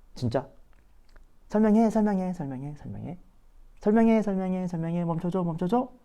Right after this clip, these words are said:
됐니? 됐니? 음. 자, 그러면 필수 예제 육 번을 한번 들어가 보자.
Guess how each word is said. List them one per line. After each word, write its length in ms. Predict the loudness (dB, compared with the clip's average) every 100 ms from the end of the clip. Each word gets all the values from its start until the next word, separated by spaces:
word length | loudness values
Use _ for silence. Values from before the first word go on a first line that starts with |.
| -18
됐니? 340 | -4 0 0 -2 -20 -20 -18 -16 -16 -20 -20 -20 -20 -20 -20 -12
됐니? 360 | -4 -2 -4 -8 -18 -18
음. 100 | -16 -18 -20 -20 -20 -20 -20 -20 -20 -20 -20 -20 -20 _ -20 -20 -20 -20 -20 -20 _ -20 -20 -20 -20 -16
자, 260 | -10 -8 -8
그러면 540 | -4 -2 -2 -2 -4 -8 -16
필수 340 | -6 -6 -4 -2
예제 280 | 0 0 -2
육 260 | -8 -6
번을 360 | -4 -4 -6 -8
한번 300 | -8 -8 -10
들어가 320 | -6 -6 -6
보자. 240 | -16 -18